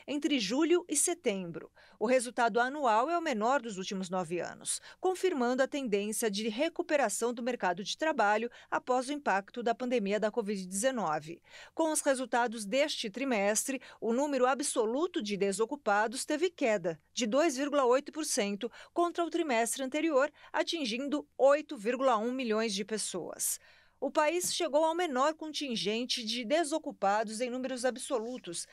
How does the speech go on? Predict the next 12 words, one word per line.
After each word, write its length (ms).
desde 320
o 60
trimestre 580
móvel 420
encerrado 440
em 60
março 420
de 100
dois 180
mil 120
e 20
quinze. 580